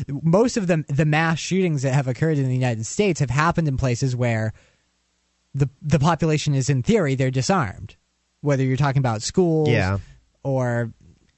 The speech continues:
Speaker 1: colleges, which are, you know, they,
Speaker 2: It's
Speaker 1: they're
Speaker 2: weird. It's a
Speaker 1: basically
Speaker 2: weird place for me to
Speaker 1: government run, too.
Speaker 2: discuss from because I'm personally not a gun. I'm not a fan of carrying myself, but, um, but I do. I just, I,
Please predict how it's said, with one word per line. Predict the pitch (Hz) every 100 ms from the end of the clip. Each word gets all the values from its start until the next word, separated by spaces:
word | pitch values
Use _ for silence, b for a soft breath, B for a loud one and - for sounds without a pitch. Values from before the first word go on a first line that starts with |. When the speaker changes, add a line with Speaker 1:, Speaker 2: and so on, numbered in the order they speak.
| -
Speaker 1:
colleges, | 151 147 143 139 131 127 117
which | 127 117
are, | 120 110
you | 120 113
know, | 104 107 _
they, | 135 127
Speaker 2:
It's | 175 127
Speaker 1:
they're |
Speaker 2:
weird. | 202 180
It's | 180
a |
Speaker 1:
basically | 190
Speaker 2:
weird | 202
place | 190 160
for | 143
me | 139
to | 135
Speaker 1:
government | 120
run, |
too. | 113
Speaker 2:
discuss | 113 120 -
from | 113 98
because | 95 - 104
I'm | 104 104 101
personally | - 135 - 117 107
not | 101 101 98 101
a |
gun. | 98 98 95 -
I'm | 107
not | 98 - -
a | 95
fan | 98 92
of | 90 -
carrying | _ 104 95 85 87
myself, | 90 85 139 90 -
but, | 95 - - B B B B _
um, | 101 95 92 87 90 _ _ _ _ _ _ _ _ _ -
but | 113
I | 110
do. | 127 123
I | 117
just, | 113 -
I, | - 120